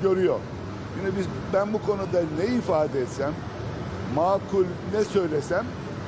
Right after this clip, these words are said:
yine Beşiktaş Kulübü F F D K'lık olacak. Şimdi soru alsam bana hakem soracaksınız.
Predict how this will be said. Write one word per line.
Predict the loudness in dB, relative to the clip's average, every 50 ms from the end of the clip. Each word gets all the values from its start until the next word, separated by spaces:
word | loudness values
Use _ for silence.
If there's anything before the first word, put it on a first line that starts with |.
| -8 -8 -6 -6 -6 -6 -6 -6 -4 -4 -4 -4 -4 -6 -6 -4 -4 -4 -4 -4 -4 -4 -4 -2 0 2
yine | 2 2 4 2 2 0 -2 -2 2 2
Beşiktaş | 2 2 2 2 2 2 2 0
Kulübü | 0 0 0 0 0 0 2
F | 2 2 2
F | 2 2 2
D | 2
K'lık | 2 2 2 2 2 2
olacak. | 2 0 0 0 -2 -4 -4 -4 -6 -6 -6 -6 -6 -6 -6 -6 -6 -6 -6 -6 -6 -6 -6 -6 -4 -6 -4 -4 -4 -4 -2 -2
Şimdi | 0 2 2 2 2 2 0 -2 -6 -6 -6 -6 -6 -6 -4 -4 -4 -4 -4 -4 -4 -4 -4 -4 -4 -4 -4
soru | -2 2 2 4 6 6
alsam | 6 6 6 4 2 0 -2 0 0
bana | 0 0 2 2
hakem | 2 2 2 2 2 2 2 2
soracaksınız. | 0 0 0 0 0 -2 -2 -2 -4 -4 -4 -4